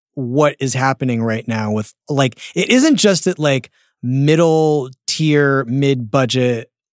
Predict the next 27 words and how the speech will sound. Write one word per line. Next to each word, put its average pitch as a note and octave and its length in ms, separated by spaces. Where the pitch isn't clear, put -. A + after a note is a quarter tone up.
middle C3 380
brow A#2 500
movies A2 540
no A2 160
longer G#2 320
get G2+ 200
made. F#2+ 280
Like, A2 300
like E3 220
Tequila A#3+ 400
Sunrise D#3 840
isn't D#3 200
ever D3 160
gonna C3 140
happen C#3+ 340
again. A2 460
But A3 300
there - 140
also B3+ 460
is B3+ 180
just G#3 180
a D#3 80
class E3 540
of, C3 300
of, C3 440
of, B2 260
of A#2 320